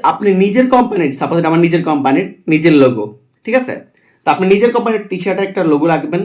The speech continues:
নিজের টি-শার্টে লাগাবেন প্রিন্ট করে, অথবা পিছনে লিখতে পারেন। যাই হোক, তো এই যে আপনি টি-শার্ট পরে মাসের মধ্যে বিশ দিন, পনেরো দিন আড্ডা মারতেছেন, সাপোজ ধরেন পনেরো দিন, পনেরো দিন আড্ডা মারতে গেলেন,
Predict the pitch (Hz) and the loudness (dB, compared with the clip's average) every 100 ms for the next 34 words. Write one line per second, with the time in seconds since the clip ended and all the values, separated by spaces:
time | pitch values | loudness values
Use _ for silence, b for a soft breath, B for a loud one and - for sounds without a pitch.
0 | - 135 139 156 147 156 147 131 139 160 | -4 -2 0 -2 -4 -2 -2 0 -2 -2
1 | 160 156 143 135 180 - B B B B | -2 -2 -2 -2 -4 -4 B B B B
2 | 175 220 208 - 185 165 156 135 131 110 | -2 -2 -2 -2 2 2 0 -2 -2 -4
3 | - - 202 123 - _ b b b - | -10 -6 -4 -4 -10 _ b b b 2
4 | 196 196 - - 202 190 180 214 196 175 | 2 2 -2 0 4 4 2 -2 -2 -6
5 | 170 190 190 185 202 196 - - - 151 | -6 -6 -4 -2 -2 -2 -8 -20 -8 -4
6 | 160 185 175 170 170 175 160 165 156 165 | -2 -2 0 0 -2 -2 0 0 0 -2
7 | 160 165 131 151 147 143 156 165 208 190 | -2 0 -2 0 -2 -2 -8 -6 -4 0
8 | 190 185 202 180 143 123 127 b b b | -2 0 2 2 0 -4 -8 b b b
9 | b 175 180 180 190 - 147 151 143 139 | b -2 0 2 0 0 0 0 -2 -2
10 | 127 135 214 - | 0 0 0 -6